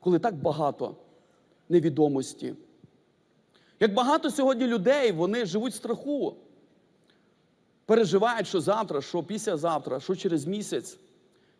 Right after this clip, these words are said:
І є на то підстави, тому що в країні війна. Але ми, як церква, люди, які знаємо Бога, який запевняв нас,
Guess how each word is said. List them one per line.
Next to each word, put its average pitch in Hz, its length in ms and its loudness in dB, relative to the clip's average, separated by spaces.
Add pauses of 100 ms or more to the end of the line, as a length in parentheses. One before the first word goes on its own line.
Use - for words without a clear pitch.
І 170 60 -2
є 185 100 6
на 180 100 4
то 180 140 -2
підстави, 165 500 -4
тому 143 180 -6
що 143 120 -8
в 131 60 -14
країні 165 480 -2 (220)
війна. 135 480 -4 (1600)
Але 233 200 6
ми, 269 180 6
як 330 220 2
церква, 277 500 2
люди, 311 360 2
які 294 180 0
знаємо 269 400 0
Бога, 208 540 2 (260)
який 277 300 4
запевняв 277 640 2
нас, 247 560 0